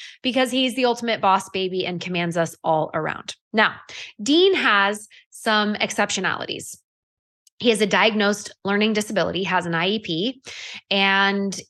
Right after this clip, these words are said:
if we were, we've had, we've had all this different testing done for him from eighteen months on. He has had speech therapy. He's had occupational therapy. He's had A B A therapy. That's for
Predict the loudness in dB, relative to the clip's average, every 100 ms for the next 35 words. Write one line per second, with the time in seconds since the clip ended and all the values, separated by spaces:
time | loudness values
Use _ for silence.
0 | -4 0 0 -2 0 4 4 4 4 4
1 | 2 0 0 0 -6 -4 -2 2 6 8
2 | 6 4 0 -2 -2 -4 -4 -4 -4 -2
3 | -2 -2 -4 -4 -6 -4 -4 -2 -4 -2
4 | -4 0 0 -2 -4 0 2 2 -2 -6
5 | -14 -12 -2 2 2 0 -2 -2 2 4
6 | 4 0 -6 0 0 2 0 0 0 -6
7 | -6 -6 -4 0 0 -2 -4 -2 0 -2
8 | 0 -2 -2 -4 -6 -4 -6 -4 -4 -2
9 | 0 2 2 2 2 2 0 -2 -4 -2